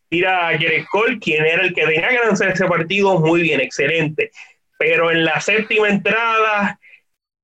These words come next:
con dos outs, trae a lanzar a Aroldis Chapman, un cerrador.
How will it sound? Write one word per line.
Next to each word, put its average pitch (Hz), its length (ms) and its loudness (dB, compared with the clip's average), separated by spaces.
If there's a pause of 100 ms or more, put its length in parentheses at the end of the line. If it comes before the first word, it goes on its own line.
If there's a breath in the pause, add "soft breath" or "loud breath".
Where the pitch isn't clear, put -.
con 165 340 2
dos 202 320 2
outs, 208 380 2
trae 180 260 0
a 190 140 0
lanzar 180 300 0
a 185 80 0
Aroldis 185 460 0
Chapman, 190 580 0 (120)
un 226 240 2
cerrador. 175 800 2